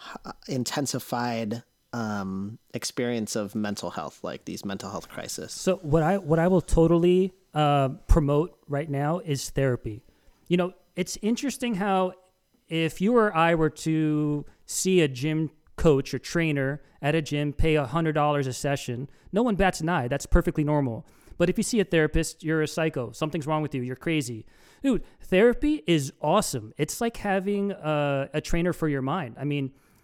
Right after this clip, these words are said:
Speaker 2: you know how many thoughts that I've had for, like, decades that my therapist has helped me to realize it's the story that I'm telling myself,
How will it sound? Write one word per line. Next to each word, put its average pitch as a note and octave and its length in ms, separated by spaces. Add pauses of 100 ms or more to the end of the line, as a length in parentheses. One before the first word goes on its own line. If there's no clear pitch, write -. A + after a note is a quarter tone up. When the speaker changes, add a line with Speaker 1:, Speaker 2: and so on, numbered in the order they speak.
(160)
Speaker 2:
you F3+ 80
know A#3 80
how C4 40
many A3 160
thoughts D3+ 420
that C3+ 120
I've C3 100
had C#3 400
for, C#3 240
like, A2 240
decades F3+ 560
that C3+ 140
my C3+ 120
therapist C#3 440
has C3+ 140
helped C#3+ 200
me C#3+ 220 (360)
to C#3+ 120
realize C#3+ 480
it's - 160
the D3 100
story D3+ 380
that D#3 100
I'm D3+ 100
telling E3 240
myself, F#3 440